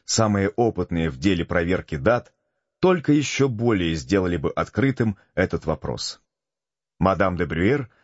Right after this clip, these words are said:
была брюнетка, и полнота, которая наступает после первой молодости, уменьшила смуглость ее кожи.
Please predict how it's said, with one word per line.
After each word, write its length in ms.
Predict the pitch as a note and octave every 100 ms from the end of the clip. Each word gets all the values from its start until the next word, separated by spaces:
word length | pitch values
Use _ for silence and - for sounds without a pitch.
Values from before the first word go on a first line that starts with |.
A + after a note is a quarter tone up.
| -
была 260 | A#2+ D#3 C#3
брюнетка, 680 | B2 G#2 D2+ - - - - _ _ _ _
и 80 | G2+
полнота, 500 | - G#2+ A2 G#2+ F#2+
которая 340 | F2 F2 F2
наступает 580 | E2+ E2 F#2 F2 D#2+ D#2
после 260 | F2 - E2
первой 380 | F2+ E2 D#2+ E2
молодости, 680 | C3 A2+ D2 C#2 - C2+ - _ -
уменьшила 580 | C#3 D3+ D#3+ - B2
смуглость 560 | A#2+ G#2+ A2+ G2 G2 -
ее 140 | E2+
кожи. 420 | - - A#1+ B1